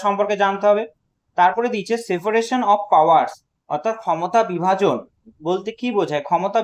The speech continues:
বিভাজন বলতে কি বোঝায়, ঠিক আছে? এর সংজ্ঞা পড়তে হবে। Arguments for and against the notions, ঠিক আছে? Arguments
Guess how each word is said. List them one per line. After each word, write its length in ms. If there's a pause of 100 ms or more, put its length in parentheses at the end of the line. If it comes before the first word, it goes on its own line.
বিভাজন 400 (460)
বলতে 240
কি 180
বোঝায়, 360 (460)
ঠিক 160
আছে? 140 (200)
এর 120 (440)
সংজ্ঞা 420
পড়তে 320
হবে। 160 (500)
Arguments 540 (140)
for 220 (380)
and 120 (140)
against 380 (180)
the 120 (220)
notions, 420 (840)
ঠিক 180
আছে? 140 (220)
Arguments 500